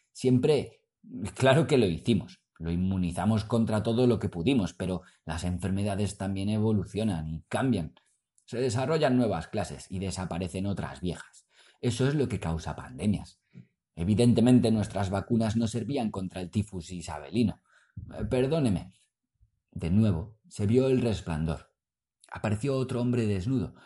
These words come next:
el cual charló brevemente y luego salió como lanzado a través de la puerta. Casi tropezó con la chica desnuda, que asomó su cabeza. Sonrió y dijo con un curioso acento:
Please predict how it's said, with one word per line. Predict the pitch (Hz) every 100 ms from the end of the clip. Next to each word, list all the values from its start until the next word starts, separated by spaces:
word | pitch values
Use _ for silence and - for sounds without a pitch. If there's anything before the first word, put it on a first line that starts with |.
| _
el | 95 92
cual | 101 104
charló | 104 82 90 98
brevemente | 95 85 90 110 98 101 -
y | 101
luego | 107 117 104 110
salió | 82 90 101
como | 98 98 95
lanzado | 80 80 - 127 107 -
a | - 82
través | 76 76 76 78
de |
la | 82 69
puerta. | - 78 - - _ _ _ _ _ _ _ _ -
Casi | 156 156 180
tropezó | 120 95 101 123 110
con | 127
la | 98 -
chica | - 104 127
desnuda, | 107 82 92 107 - - _
que | 78
asomó | 78 82 85 101 90
su | 113 107
cabeza. | 87 90 87 - _ _ _ _
Sonrió | - 170 143 101 95 - _ _
y | 110
dijo | 110 107 - 113
con | 107 98
un | 95 92
curioso | - 92 92 87 92
acento: | 76 - 69 65